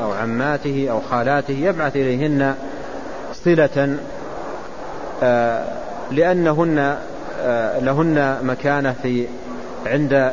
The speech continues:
زوجته، وزوجته لها مكانة عنده، فهذا لا شك أنه من، آه، هدي النبي عليه الصلاة والسلام. نعم.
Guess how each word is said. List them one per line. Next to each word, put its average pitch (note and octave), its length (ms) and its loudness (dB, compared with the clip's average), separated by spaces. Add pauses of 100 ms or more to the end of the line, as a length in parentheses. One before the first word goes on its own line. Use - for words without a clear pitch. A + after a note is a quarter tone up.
زوجته، C#3 760 0
وزوجته C#3 720 2
لها C#3+ 220 2
مكانة B2+ 560 0
عنده، D3 440 2 (600)
فهذا E3+ 280 4
لا F#3 120 4
شك - 300 -2
أنه C3+ 440 2 (640)
من، C3+ 260 6
آه، B2+ 300 4 (640)
هدي C#3 320 2
النبي B2+ 520 4 (220)
عليه B2+ 340 4
الصلاة B2+ 420 2
والسلام. G#2+ 680 2 (220)
نعم. F2+ 340 -4